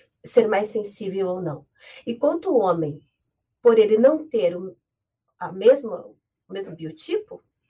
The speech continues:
biotipo, a mesma formação, e vocês entenderam. <laughs> Ele tem mais cuidado, porque ele não tem, ele não sabe como é que funciona.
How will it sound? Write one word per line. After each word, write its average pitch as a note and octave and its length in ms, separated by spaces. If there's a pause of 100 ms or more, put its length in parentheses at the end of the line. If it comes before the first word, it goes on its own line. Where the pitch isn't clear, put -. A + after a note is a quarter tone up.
(200)
biotipo, F#3+ 500
a G#3 40
mesma F3 220
formação, B3+ 640
e F3 260
vocês D4+ 220
entenderam. C4+ 420 (260)
<laughs> F4 1300 (680)
Ele F4+ 200
tem E4 120
mais D#4 240
cuidado, F#4+ 500
porque C4 240
ele D4 140
não D#4+ 200
tem, F4 280
ele G#3+ 120
não G#3 120
sabe C4 300
como E3 200
é E3+ 60
que - 140
funciona. - 440